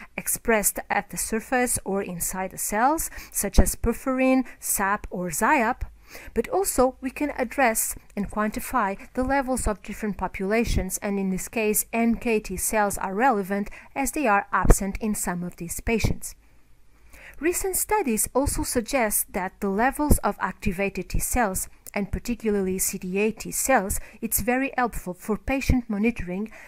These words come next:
when the disease is active. In fact, we have also monitored some patients, uh, with, uh, active H L H with these levels, and they do correlate with other important biomarkers such as C D twenty-five.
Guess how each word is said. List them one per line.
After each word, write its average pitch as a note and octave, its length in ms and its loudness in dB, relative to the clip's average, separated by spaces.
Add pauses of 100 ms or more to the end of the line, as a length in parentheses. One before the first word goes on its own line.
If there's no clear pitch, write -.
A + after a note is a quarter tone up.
when A#3 260 2 (140)
the A#3 180 0 (180)
disease G3 540 0
is G3 220 -6 (100)
active. - 460 -6 (600)
In F#3+ 100 -2
fact, - 440 -2 (140)
we G#3 100 -2
have G3+ 320 0
also G#3+ 280 0
monitored G#3+ 480 2
some G3+ 300 -2
patients, G#3 580 0 (220)
uh, F3+ 420 -8 (100)
with, G3 280 2
uh, - 60 -8
active G3 600 0
H G#3+ 220 2
L F#3+ 260 6
H B3+ 320 2 (220)
with G3+ 200 2
these F#3+ 240 0
levels, G#3 420 0
and A3+ 180 2
they A#3 120 4
do C#4 220 0
correlate G3+ 580 0
with A3 200 0
other F#3+ 260 0
important G3 480 -4
biomarkers F#3 800 -2
such A#3 320 4
as F3+ 180 10
C - 220 -2
D G3 140 -6
twenty-five. - 760 -8